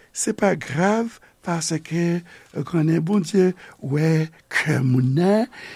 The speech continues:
et cetera, et cetera." E pi, ou konnen sa k pase? Mwen, kwè ke, e, sou kapab di, yon bagay konsa,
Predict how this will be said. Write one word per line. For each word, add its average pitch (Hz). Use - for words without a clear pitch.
et 131
cetera, 147
et 123
cetera." -
E 123
pi, 123
ou 104
konnen 220
sa -
k -
pase? 127
Mwen, 165
kwè -
ke, 113
e, 127
sou 285
kapab -
di, -
yon -
bagay 117
konsa, -